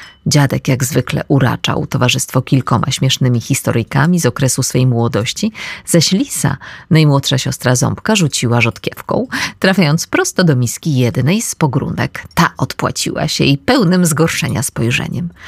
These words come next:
Lisy zupełnie to nie speszyło. Uwielbiała psocić i niezmiernie bawiło ją, gdy ktoś poczuł się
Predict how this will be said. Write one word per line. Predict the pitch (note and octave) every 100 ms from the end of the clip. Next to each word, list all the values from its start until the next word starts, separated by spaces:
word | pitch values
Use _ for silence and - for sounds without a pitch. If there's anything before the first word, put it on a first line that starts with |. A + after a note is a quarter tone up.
| - - -
Lisy | E3 C3 C3 - - -
zupełnie | E3 C#3+ - A#2+ C3 - F#3
to | E3+
nie | E3+ E3
speszyło. | - F4 - - - - - -
Uwielbiała | G#4 A#3 F3+ E3 E3 -
psocić | - - - F4 - - - - -
i | A#3+
niezmiernie | F#3+ D3 C3+ E3 - B2+
bawiło | B2 A#2+ B2 B2
ją, | B2+ B2 B2+
gdy | B2 B2 B2+
ktoś | - F4 - - -
poczuł | - - D3
się | -